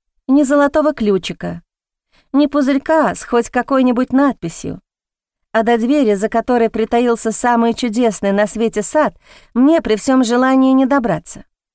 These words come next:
Вот если бы одного желания было достаточно.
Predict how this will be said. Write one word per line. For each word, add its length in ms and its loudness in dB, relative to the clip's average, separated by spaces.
Вот 200 0
если 340 0
бы 120 0
одного 360 0
желания 500 0
было 260 0
достаточно. 920 -6